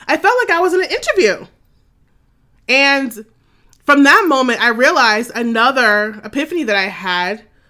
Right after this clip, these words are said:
was, yes, I get to do this. I get to help women in this way. But guess what?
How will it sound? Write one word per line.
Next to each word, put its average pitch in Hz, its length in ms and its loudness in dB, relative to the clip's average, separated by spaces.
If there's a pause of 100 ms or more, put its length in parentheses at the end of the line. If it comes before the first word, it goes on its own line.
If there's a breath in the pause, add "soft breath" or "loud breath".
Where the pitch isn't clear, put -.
(240)
was, 233 640 0
yes, 240 720 0
I 262 120 0
get 262 220 -2
to 359 100 -2
do 233 240 -4
this. 349 500 -4 (420 soft breath)
I 262 80 -2
get 285 180 -2
to 320 80 -6
help 240 380 -4
women 247 300 -2
in 226 100 -4
this 208 220 -6
way. 190 580 -4 (680)
But 262 140 -2
guess 359 300 -4
what? 349 340 -2